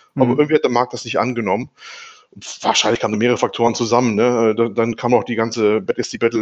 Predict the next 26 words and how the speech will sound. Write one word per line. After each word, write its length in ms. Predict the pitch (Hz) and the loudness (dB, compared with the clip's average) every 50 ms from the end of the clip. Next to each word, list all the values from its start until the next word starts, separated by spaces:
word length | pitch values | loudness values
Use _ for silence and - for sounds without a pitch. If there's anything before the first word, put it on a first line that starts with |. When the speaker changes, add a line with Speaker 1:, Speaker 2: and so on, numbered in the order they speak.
| 98 92 | 2 2
Speaker 1:
äh, 140 | 98 101 101 | 2 2 2
Royale-Geschichte 800 | 98 92 98 98 104 104 151 160 139 127 - 156 - - 139 131 | 2 0 0 2 4 4 4 4 2 0 -2 -2 -2 0 0 0
ro-, 300 | 123 123 - - - 104 117 | 0 -2 -4 -6 -8 -8 -8
Rolle, 360 | 123 113 113 123 123 123 120 | -4 0 2 4 4 4 4
die 80 | 117 113 | 2 0
es 140 | 104 - - | -4 -2 0
auch 140 | 123 120 - | 0 0 0
viele 260 | - 127 127 123 110 | 0 0 2 2 2
Spieler 280 | - - - 120 117 | 0 -2 -2 -2 -2
weggesaugt 520 | 104 113 - 117 110 110 110 107 107 - - | -2 -2 -4 -6 -2 0 0 0 0 0 -2
hat. 240 | 117 104 - - _ - - - - - - - - _ - | -2 -2 -2 -6 _ -20 -20 -18 -18 -18 -20 -20 -20 _ -2
Das 280 | 104 107 98 - - | 0 0 0 0 0
waren 120 | 123 113 117 | 0 2 2
wohl 80 | 110 | 2
mehrere 180 | 110 127 123 113 | 4 4 2 2
Faktoren, 440 | - - 98 - - - 113 104 104 | 0 -4 -8 -8 -2 0 2 2 2
die 60 | 104 | 0
dem 320 | 104 98 98 98 98 - _ - | -2 -4 -4 -4 -6 -12 _ -10
Ding 140 | 120 113 107 | -8 -8 -6
ein 100 | 104 98 | -4 -2
Garaus 460 | - 101 110 107 107 107 101 - - | 0 2 2 2 2 0 0 -2 -2
gleichzeitig 380 | 120 104 98 - 107 98 98 | -2 -2 -2 -4 -6 -8 -8
gemacht 280 | - 113 107 107 - - | -6 -6 -4 -4 -4 -2
haben, 180 | 117 107 104 101 | -2 -2 -2 -2
vermute 340 | - 117 107 110 110 110 - | -6 -8 -6 -6 -8 -8 -10
ich. 300 | - 113 - - - | -12 -12 -12 -12 -14